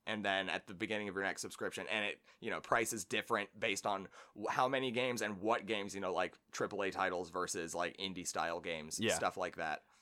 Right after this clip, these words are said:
Speaker 2: Um, another big thing, this is, Stadia is kind of the first real attempt at significantly reducing piracy in video games.
Speaker 1: Right.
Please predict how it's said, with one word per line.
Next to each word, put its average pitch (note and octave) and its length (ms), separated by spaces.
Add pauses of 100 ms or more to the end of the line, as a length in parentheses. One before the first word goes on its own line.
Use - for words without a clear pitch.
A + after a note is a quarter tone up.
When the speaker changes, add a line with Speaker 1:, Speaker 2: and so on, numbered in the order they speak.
(120)
Speaker 2:
Um, G#2+ 340
another C3+ 260
big C3 200
thing, A#2+ 240
this C3+ 180
is, D3 300 (400)
Stadia D#3 460
is A#2 420 (560)
kind C#3 240
of A#2+ 100
the F#2+ 100
first - 720 (520)
real G2+ 680 (360)
attempt - 600
at A2 340 (240)
significantly C3 720
reducing A2 420
piracy G2+ 480
in E2+ 80
video D2+ 200
games. - 320
Speaker 1:
Right. E2+ 240